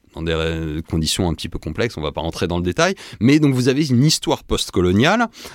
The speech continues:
avec un ressentiment des populations du Nord. Les Touaregs au Mali en sont, euh, voilà, un, un, un sym-, un symbole fort, mais ils sont pas les seuls, hein. Il y a les Arabes,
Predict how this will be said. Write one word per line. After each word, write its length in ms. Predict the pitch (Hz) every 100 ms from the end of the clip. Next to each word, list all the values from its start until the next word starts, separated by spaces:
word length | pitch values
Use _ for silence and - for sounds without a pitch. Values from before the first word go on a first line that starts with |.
| -
avec 460 | 113 113 127 - -
un 140 | - 92 92
ressentiment 640 | 123 - 107 - 110 110 87
des 180 | 101 117
populations 500 | 117 113 95 87 80
du 140 | 76
Nord. 340 | 76 98 185 - _ _ _ -
Les 80 | 85
Touaregs 320 | 95 92 98
au 80 | 101
Mali 400 | 95 104 120 104 _
en 220 | - 90
sont, 400 | 95 - 110 98 -
euh, 580 | 87 85 85 85 82 82
voilà, 220 | 95 104
un, 260 | 62 85 90
un, 340 | - 95 80 73
un 140 | 92
sym-, 300 | 95 - 107 -
un 160 | 92
symbole 640 | 90 - - 101 110 95 82
fort, 380 | - 139 117 - _ _ _ _ - -
mais 100 | 101
ils 80 | 95
sont 80 | -
pas 120 | -
les 80 | 78
seuls, 300 | - 131 143
hein. 120 | 90
Il 60 | 87
y 40 |
a 40 | 76
les 180 | 73 76
Arabes, 400 | 78 80 76